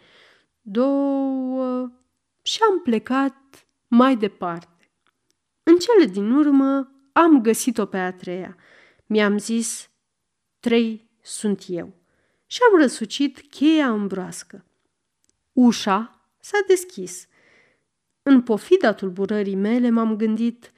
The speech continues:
„Din moment ce se deschide, e camera mea.” Și am înaintat în beznă, după ce am închis ușa la loc încetișor. M-am lovit de ceva moare. Șezlongul meu. M-am întins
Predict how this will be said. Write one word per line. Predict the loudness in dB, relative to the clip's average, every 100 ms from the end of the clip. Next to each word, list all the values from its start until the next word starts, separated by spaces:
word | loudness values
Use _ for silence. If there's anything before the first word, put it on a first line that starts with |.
| _ _ _ _ _
„Din | 8
moment | 10 8 4 2
ce | 0
se | -6 -6
deschide, | -6 -8 -2 0 2 0 0 -6 _ _ 0
e | 2
camera | 0 0 4 4 2 0
mea.” | -4 -6 -10 -18 _ _ _ _ _
Și | -4 -2
am | 4
înaintat | 4 4 0 -2 -4 -4
în | -4 -2
beznă, | -4 -2 -4 -6 -8 _ _ _
după | 0 2 0
ce | 2
am | 2
închis | 4 2 -2 -2
ușa | -6 -6 -6 -4 -4 -6 -12 _
la | -2 0 0
loc | 0 -2 -4
încetișor. | -8 -8 -10 -12 -10 -12 -12 -16 _ _ _ _ _ _ _ _ _ _
M-am | 4 6 2
lovit | 2 -4 0
de | 0
ceva | 0 -2 2
moare. | 2 2 0 -4 -10 _ _ _ _ _ _ _ _ _ _
Șezlongul | 0 2 2 0 0 0
meu. | 0 -2 -6 -14 _ _ _
M-am | 6 6
întins | 6 2 0 0 -2